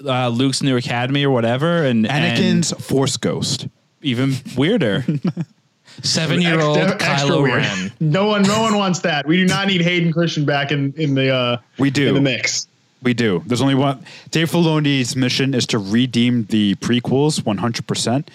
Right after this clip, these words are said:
Speaker 2: The only way to do that is to redeem Hayden Christensen. It's the only way to do it.
Speaker 3: I think it's gonna be
Speaker 4: That's God tier stuff.
Speaker 3: It's gonna be young <laughs> Luke Skywalker that shows up, and it's gonna
Speaker 2: Young.
Speaker 3: be Sebastian Stan,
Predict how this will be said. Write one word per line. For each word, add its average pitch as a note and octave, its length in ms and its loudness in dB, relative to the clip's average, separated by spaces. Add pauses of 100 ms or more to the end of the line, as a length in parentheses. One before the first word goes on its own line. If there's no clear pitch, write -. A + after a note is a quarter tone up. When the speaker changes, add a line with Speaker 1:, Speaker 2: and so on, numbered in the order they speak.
(140)
Speaker 2:
The A2 100 0
only C3+ 180 2
way C#3+ 120 2
to C3 100 0
do B2+ 200 2
that C#3+ 200 0
is A2 160 -2
to - 80 -2
redeem A2+ 320 2
Hayden A#2 300 0
Christensen. E3 600 0 (500)
It's - 100 -6
the G#2+ 80 0
only A2+ 140 2
way C3 100 2
to C3+ 60 0
do D#3+ 160 2
it. D#3 160 -2 (280)
Speaker 3:
I C#3+ 80 -4
think D#3+ 180 -4
it's D#3 120 -4
gonna D#3+ 200 -2
be C3+ 240 -2
Speaker 4:
That's C3 200 0
God C#3 280 -2
tier G#2 180 -2
stuff. F#2+ 260 -2
Speaker 3:
It's E2+ 100 -2
gonna D3+ 180 -2
be C#3+ 120 -2
young C#3 460 0
<laughs> C3+ 40 -2
Luke C3+ 180 0
Skywalker A2 720 -2
that G#2 120 -6
shows G#2+ 300 -6
up, G2 200 -6 (120)
and A2 100 -16
it's A2 80 -10
gonna F#2 140 0
Speaker 2:
Young. - 60 -2
Speaker 3:
be A2+ 100 -4
Sebastian A2 640 -4
Stan, G#2 560 -6